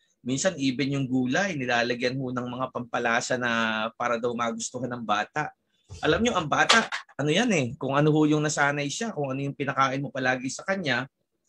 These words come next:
eh, doon talaga, yun talaga hahanap-hanapin niya. Pero tandaan ninyo, kung yung bata, tinuruan ninyo nung tamang lasa mismo nung pagkain, eh, yun ang hahanapin niya. Halimbawa, ah, talagang ini-steam mo lang yung gulay, no?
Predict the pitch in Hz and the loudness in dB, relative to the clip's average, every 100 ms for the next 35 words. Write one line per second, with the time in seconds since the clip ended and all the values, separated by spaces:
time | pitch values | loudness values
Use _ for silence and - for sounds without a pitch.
0 | _ 104 101 170 180 156 143 147 175 143 | _ -6 -6 -6 -2 0 2 2 0 0
1 | 135 135 131 127 127 117 120 113 107 101 | 0 0 0 -2 -4 -6 -6 -4 -4 -6
2 | 190 202 143 104 _ _ _ _ _ 180 | -8 -6 -6 -8 _ _ _ _ _ -2
3 | 196 196 190 180 196 196 151 180 190 190 | -2 -4 0 0 0 0 -2 -2 -2 -2
4 | 170 180 190 139 151 147 151 160 143 165 | 0 -2 0 -2 0 0 0 0 -2 -4
5 | 160 120 123 139 - 180 180 170 147 156 | -4 -4 -4 -6 0 0 2 0 0 0
6 | 165 147 156 202 - 147 143 143 135 120 | -2 -4 -2 -4 -2 -2 -4 -6 -10 -4
7 | 180 180 127 123 131 - _ _ _ - | -2 -2 -4 -4 -8 -14 _ _ _ -20
8 | _ _ - 110 196 185 139 131 120 110 | _ _ -6 -2 0 2 2 0 -2 -4
9 | - 110 165 147 107 113 143 190 113 - | -6 -10 -8 -6 -6 -6 -4 -2 -4 -6
10 | _ 107 101 98 95 98 113 110 110 113 | _ -4 -2 -2 -2 -2 0 2 2 0
11 | 117 117 113 127 - 123 113 117 120 123 | 2 0 0 -2 -2 -4 -2 -2 -2 -2
12 | 120 135 208 196 127 107 _ _ _ _ | -4 -6 -6 -4 -4 -6 _ _ _ _
13 | _ 113 131 151 | _ -6 -6 -6